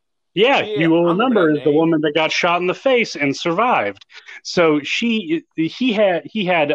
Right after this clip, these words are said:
Speaker 1: almost the breeziest of breezes.
Speaker 2: Did
Speaker 1: Uh,
Speaker 2: they
Speaker 1: he
Speaker 2: catch
Speaker 1: actually
Speaker 2: the killer? Did they, did they ever
Speaker 1: Yeah.
Speaker 2: catch him? Is he's
Speaker 1: Yeah.
Speaker 2: still alive, right? The guy who
Speaker 1: Yeah,
Speaker 2: shot
Speaker 1: he's, he's
Speaker 2: a,
Speaker 1: in jail.
Speaker 2: an elected offi-, an official, he's still alive. Like, he had a gun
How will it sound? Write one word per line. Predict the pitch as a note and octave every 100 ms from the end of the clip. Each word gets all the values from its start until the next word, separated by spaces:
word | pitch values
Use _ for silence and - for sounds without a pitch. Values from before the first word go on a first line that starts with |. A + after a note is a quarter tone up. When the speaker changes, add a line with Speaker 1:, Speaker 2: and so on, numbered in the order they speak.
| -
Speaker 1:
almost | G3+ G3+ F3 D3 - _ -
the | C#3 D3
breeziest | C3+ D#3 D#3+ D3 C3 - B2
of | A2
breezes. | B2+ B2 A2 G#2+ G2 F#2 - _ _ _ -
Speaker 2:
Did | C3
Speaker 1:
Uh, |
Speaker 2:
they | A#2
Speaker 1:
he | E3+
Speaker 2:
catch | F3+
Speaker 1:
actually | E3 F3+ D#3
Speaker 2:
the | C3
killer? | A3+ B3+ C4 A3+ _ _
Did | F#3
they, | - - - C#3
did | E3
they | A3
ever | A3
Speaker 1:
Yeah. | A3 C#3+
Speaker 2:
catch | F#3+ G3+
him? | G3+ F#3+ -
Is | E3
he's | C#3 F3 A#3 A3+
Speaker 1:
Yeah. | A3
Speaker 2:
still | G3+ E3
alive, | F3 D3 A2 F#2+
right? | G#2+ A#2 -
The |
guy | A#2 C#3 C#3+
who | C#3+ A#2+
Speaker 1:
Yeah, | F#3 C#3+
Speaker 2:
shot | E3
Speaker 1:
he's, | F#3+ C#3+ -
he's | E3 G3
Speaker 2:
a, | E3
Speaker 1:
in | C3
jail. | A#2+ C3 C3+
Speaker 2:
an | C3
elected | B2+ C3+ C3
offi-, | A#2+ - C#3+ -
an | C3
official, | B2 A2 _ B2+ C#3 D3 A#2+
he's | A#2 D#3
still | - D3+ A#2+
alive. | G#2 B2 A2+ F#2 G#2
Like, | G#2+
he | C#3
had | C#3 A#2+
a | G#2
gun | F#2+ C#3 B2+ G#2+